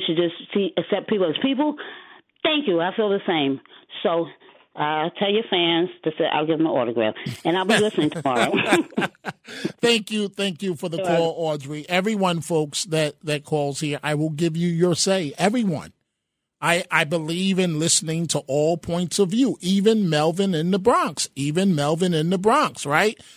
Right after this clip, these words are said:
Speaker 2: So I wanna talk to Warren, who's a retired state trooper, and I've gotta take a break for the Chronicles for Dominic Carter,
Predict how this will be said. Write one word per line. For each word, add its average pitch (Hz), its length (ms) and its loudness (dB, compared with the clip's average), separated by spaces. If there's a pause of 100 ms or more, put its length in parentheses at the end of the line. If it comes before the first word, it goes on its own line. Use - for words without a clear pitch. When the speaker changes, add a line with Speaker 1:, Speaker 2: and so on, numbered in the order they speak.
Speaker 2:
So - 160 4
I 196 160 4
wanna 285 240 2
talk 220 320 -2
to 180 100 -2
Warren, 175 600 0
who's 143 340 0
a 131 140 -2
retired 151 640 0
state 160 300 -2
trooper, 139 500 -4 (280)
and 160 120 0
I've 156 140 2
gotta 208 200 4
take 175 240 0
a 151 60 -2
break 160 360 -2
for 151 120 -8
the 139 100 -8
Chronicles 147 480 -6
for 147 100 -12
Dominic 139 440 -6
Carter, 170 340 0